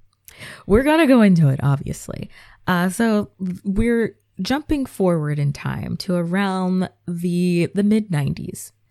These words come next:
The show about a cute little blue dog and her rotating caravan of human companions was built solely off of extensive research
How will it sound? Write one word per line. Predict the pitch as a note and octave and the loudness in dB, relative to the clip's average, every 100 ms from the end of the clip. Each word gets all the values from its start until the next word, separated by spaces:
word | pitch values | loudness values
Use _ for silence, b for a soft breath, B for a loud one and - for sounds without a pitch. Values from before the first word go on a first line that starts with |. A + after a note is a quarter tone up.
| _ | _
The | D#4+ | -2
show | D#4 E4+ E4+ E4 | 0 0 0 0
about | - A#3+ A#3+ A3+ | 0 0 0 -2
a | |
cute | - - B3+ | -6 -8 -4
little | A#3 A3+ | -2 -2
blue | F3 F#3 | -2 -2
dog | E3+ C#3 C#3 D3 | 0 0 0 -2
and | - E3 | 0 0
her | D#3+ D#3 | 0 -2
rotating | D3 G3 - F#3 F#3 | 0 -2 -2 0 0
caravan | F3+ D#3 D3+ C#3+ C#3+ C#3+ | 0 -2 0 2 2 2
of | - D3 | 0 -4
human | G3 B3+ | -2 -4
companions | C#4 C#4 F#3 D#3+ D3+ D3 D3 | -2 -2 0 2 4 2 0
was | - G3 | -2 -4
built | - A#4+ - | 0 0 0
solely | - G4+ A4 F#4+ - | -4 -2 0 -2 -2
off | F#3+ G3 | -4 -4
of | F#3 | -4
extensive | E3+ - - D#4+ - G#3 | -4 -4 -6 -4 -4 -2
research | G3+ - E3+ | -2 -2 -2